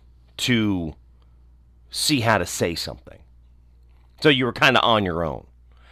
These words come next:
And I'm not saying that there are not times that you're not on your own and you have to do your best judgment to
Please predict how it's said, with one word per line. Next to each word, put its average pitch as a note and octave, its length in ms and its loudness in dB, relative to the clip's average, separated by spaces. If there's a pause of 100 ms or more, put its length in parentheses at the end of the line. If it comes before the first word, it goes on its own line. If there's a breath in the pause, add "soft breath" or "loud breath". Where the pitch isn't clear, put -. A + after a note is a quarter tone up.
(340 soft breath)
And D#3 80 2
I'm F#3 80 6
not B3 140 4
saying G#3 300 6
that C#3 180 0
there C3+ 180 2
are C#3+ 60 4
not F3+ 260 2
times E3 460 0
that B2+ 100 -2
you're A#2+ 120 -2
not C#3 280 2
on C3+ 240 2
your C3+ 200 2
own B2+ 300 2
and G#2 180 -2
you G2 100 -6
have A2+ 420 -4
to A2 260 -6 (400 loud breath)
do C#3+ 180 2
your B2+ 200 0
best A#2+ 380 0
judgment F2 800 -4 (840)
to G#2 500 0